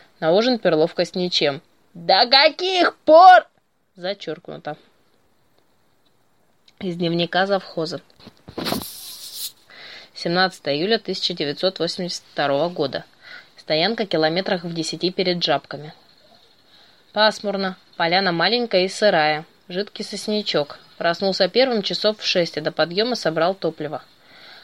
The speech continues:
Адмирала будили всем гуртом. Его превосходительство и воли-, его превосходительство изволили явить свой лик народу лишь около восьми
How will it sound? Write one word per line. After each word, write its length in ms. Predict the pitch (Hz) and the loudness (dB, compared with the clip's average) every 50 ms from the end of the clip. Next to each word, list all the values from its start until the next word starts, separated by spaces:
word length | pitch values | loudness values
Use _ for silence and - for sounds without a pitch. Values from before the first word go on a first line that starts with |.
| - - - | -20 -16 -6
Адмирала 520 | - 151 160 170 170 170 170 190 220 247 240 | -4 -2 -2 2 2 4 4 6 4 4 4
будили 380 | 214 208 202 190 196 185 165 | 2 0 0 0 0 -2 -2
всем 340 | 156 - - 180 196 208 190 | -4 -2 -2 0 0 -2 -2
гуртом. 440 | 175 165 160 160 - 151 147 160 170 - _ _ _ | -2 -2 -2 -2 -4 -6 -8 -8 -12 -20 _ _ _
Его 180 | 190 180 180 175 | -2 0 0 0
превосходительство 920 | - 175 170 165 165 - - 175 170 180 226 - 254 220 - - - 180 | 2 2 2 2 0 0 -2 -2 -2 -2 -4 -4 -4 -4 -4 -2 0 0
и 120 | 175 170 | 2 2
воли-, 420 | 170 175 180 180 175 170 165 - - _ _ - _ - _ _ _ | 2 2 2 2 2 2 0 -2 -6 _ _ -20 _ -20 _ _ _
его 240 | 202 180 185 190 190 | -4 -2 0 0 2
превосходительство 1040 | 180 185 175 165 165 165 - - 156 170 - 226 - - 233 - - - 175 - - - | 2 0 0 0 -2 -2 -2 -2 -2 -2 -4 -6 -4 -6 -6 -6 -4 -4 -4 -4 -4 -4
изволили 500 | 185 175 180 175 180 180 180 165 160 160 | -8 -6 -4 0 0 2 2 2 0 0
явить 380 | 160 165 175 170 180 180 170 - | 0 0 0 0 -2 -2 -4 -4
свой 200 | - 170 165 165 | -4 -2 0 0
лик 220 | 175 170 - - | -2 -2 -4 -4
народу 400 | 160 151 151 165 196 226 220 196 | -2 -2 0 2 0 2 2 0
лишь 240 | 170 165 - - 185 | 0 0 0 0 -2
около 260 | 175 - 208 190 185 | 0 0 0 2 2
восьми 480 | 180 190 202 208 - - 180 160 156 | 4 2 2 0 -2 -4 -6 -6 -6